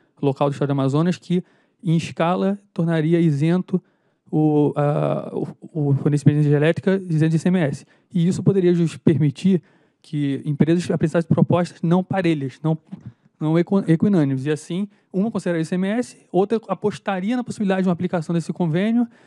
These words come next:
e, com isso, faria uma proposta certamente inferior e usaria essa vantagem, suposta vantagem, e no momento futuro para tentar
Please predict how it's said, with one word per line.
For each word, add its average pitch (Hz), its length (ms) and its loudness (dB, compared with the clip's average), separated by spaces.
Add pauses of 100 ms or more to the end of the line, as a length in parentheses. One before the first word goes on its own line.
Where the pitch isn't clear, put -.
(140)
e, 196 100 -2
com 185 160 -4
isso, 214 480 -6
faria 185 220 -2
uma 180 60 0
proposta - 300 0
certamente 165 400 -6
inferior 202 500 0 (560)
e 196 120 -2
usaria 196 440 0
essa 185 360 2
vantagem, 180 680 0 (460)
suposta 165 340 2
vantagem, 185 560 2 (380)
e 202 80 -10
no 185 100 -2
momento 185 240 -2
futuro 208 320 2
para 208 120 4
tentar 214 540 0